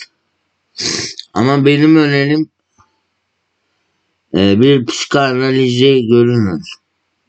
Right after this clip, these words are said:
derim. Sizi ilaçla değil de laflarıyla si-, sizi iyileştirecek bir doktora görünün derim.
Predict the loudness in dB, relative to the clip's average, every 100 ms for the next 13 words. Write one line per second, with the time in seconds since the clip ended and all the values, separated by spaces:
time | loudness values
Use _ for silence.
0 | -6 -2 0 0 -4 -6 _ -12 -10 -10
1 | -12 _ _ _ _ -16 -14 -14 -18 -14
2 | -16 _ _ _ 0 2 0 0 0 0
3 | -2 -2 0 2 4 4 2 0 0 2
4 | 0 -2 -2 0 2 2 0 -4 -10 -14
5 | _ _ -20 _ -8 -2 2 4 4 4
6 | 2 -2 -2 0 2 0 0 0 0 0
7 | -2 -4 -2 0 2 2 0 -2 -6 -8
8 | -8 -10 -12 -16